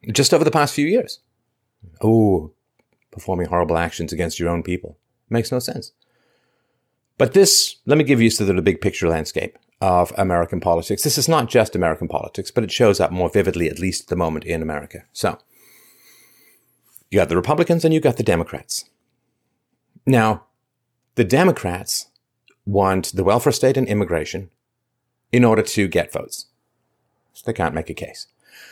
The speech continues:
The Republicans want their military-industrial complex in order to make money. Spill blood, make money.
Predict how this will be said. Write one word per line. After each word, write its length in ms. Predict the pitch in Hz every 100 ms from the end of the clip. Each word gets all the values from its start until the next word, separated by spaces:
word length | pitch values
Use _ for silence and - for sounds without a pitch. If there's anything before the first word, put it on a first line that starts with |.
| _ _
The 100 | 113
Republicans 580 | 117 131 220 180 110 -
want 180 | 113 104
their 120 | 101
military-industrial 720 | 104 104 - 90 87 - 90
complex 580 | - 82 76 76 - - _ _ _
in 140 | 101 95
order 180 | 90
to 460 | 85 - 87 85 78 _ _ _ _ _ _ _ -
make 220 | 76 -
money. 280 | 147 92 _ _ _ _ _ _ - - - _
Spill 260 | - - 120
blood, 280 | 87 82 - _ _ _ _ _ _ _ -
make 220 | 87 -
money. 240 | - -